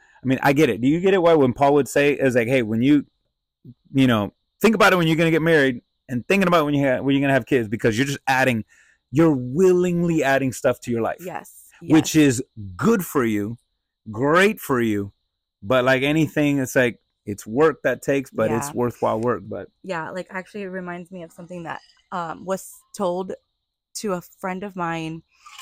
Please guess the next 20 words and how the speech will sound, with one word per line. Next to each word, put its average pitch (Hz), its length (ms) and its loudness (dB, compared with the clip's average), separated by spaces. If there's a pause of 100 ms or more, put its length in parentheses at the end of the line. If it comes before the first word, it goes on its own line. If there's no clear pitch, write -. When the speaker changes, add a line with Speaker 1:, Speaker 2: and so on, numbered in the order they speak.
(280)
Speaker 2:
um, 160 520 -2 (720)
years 220 500 -2
ago. 170 180 -6
Like, 165 160 -8
I 196 80 -8
think 185 180 -10
we 220 160 -4
were, 185 280 -4
we 214 180 -8
were 185 140 -12
newlyweds, 165 800 -16
and 170 280 -12
this 175 120 -14
person 185 540 -14 (920)
told 202 260 -6
one 185 140 -6
of 180 80 -8
my 175 160 -10
friends, 170 440 -10
like, 170 160 -16